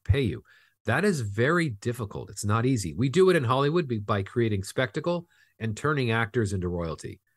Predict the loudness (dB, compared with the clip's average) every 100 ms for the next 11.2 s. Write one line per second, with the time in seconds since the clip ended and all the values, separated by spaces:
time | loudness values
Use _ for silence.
0 | _ -2 0 2 0 0 -2 -2 -2 -2
1 | -2 -2 -2 -2 -4 -8 -6 -6 -6 -4
2 | -4 -6 -12 _ _ _ _ -6 -2 -2
3 | -2 -2 -2 -2 0 0 0 0 -6 -2
4 | 2 2 2 0 -2 -2 0 -2 -2 -6
5 | -4 0 2 2 2 -2 -12 -8 0 4
6 | 4 2 0 -2 0 0 0 0 -2 -8
7 | -18 _ _ _ _ _ _ _ _ 0
8 | 2 4 2 0 _ -2 0 2 2 2
9 | 4 4 2 2 0 -4 _ _ _ -10
10 | -8 -2 0 0 0 -2 0 0 2 0
11 | -2 -6